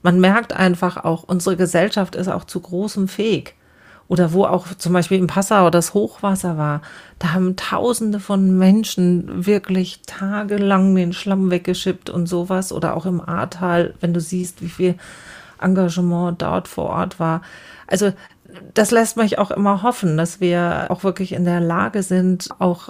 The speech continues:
in Krisensituationen da unsere tollen Kräfte zu aktivieren. Und ich glaube, was halt die Herausforderung ist, ist einfach das nachhaltig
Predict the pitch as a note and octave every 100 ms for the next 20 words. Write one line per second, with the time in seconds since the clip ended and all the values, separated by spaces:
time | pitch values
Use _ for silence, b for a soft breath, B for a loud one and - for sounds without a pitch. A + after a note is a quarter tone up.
0 | - F3 F3+ F3 G#3+ G3 F#3+ F3 F3+ F#3
1 | F3 - F3+ E3+ G3 G#3 G3+ F#3+ G3 F#3+
2 | G3+ - - G#3 F#3 F#3+ - G3 G3 G3
3 | F#3+ - A3 - F3+ E3+ - - D3+ F#3
4 | E3 D#3+ D#3 D#3+ E3 F#3+ F#3 E3+ F#3+ E3+
5 | F#3+ F#3+ F3+ F#3 F#3 F3+ D#3+ F3 - A3+
6 | - G#3+ G#3 G3+ F#3+ G3 F#3+ F#3+ F#3 -
7 | F3 - - F#3 F3 - E3+ E3 F3 F3
8 | - F3 E3 - A3+ - E3 D#3+ D#3 D3
9 | -